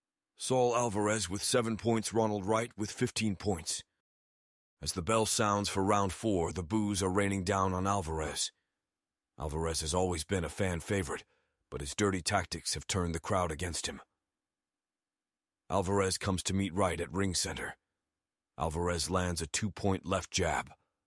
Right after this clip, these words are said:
Alvarez misses with a left uppercut and a right cross. Wright misses with a counter right jab. Alvarez clinches.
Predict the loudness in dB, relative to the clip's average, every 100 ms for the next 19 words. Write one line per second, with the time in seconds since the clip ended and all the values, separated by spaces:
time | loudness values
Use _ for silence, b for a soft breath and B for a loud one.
0 | _ _ _ _ _ -2 -2 0 -2 0
1 | 0 0 0 -2 -4 -2 0 0 0 -4
2 | -4 -4 -4 -6 -4 -4 0 0 0 -2
3 | 0 0 -2 -4 -6 _ _ _ _ _
4 | -2 -2 -2 -6 -4 -2 -2 -6 -6 -4
5 | 0 0 0 -4 -4 -4 -4 -2 -4 -6
6 | -16 _ _ _ _ _ _ _ _ -6
7 | -4 -2 -2 -4 -2 -2 0 -2 -4 -6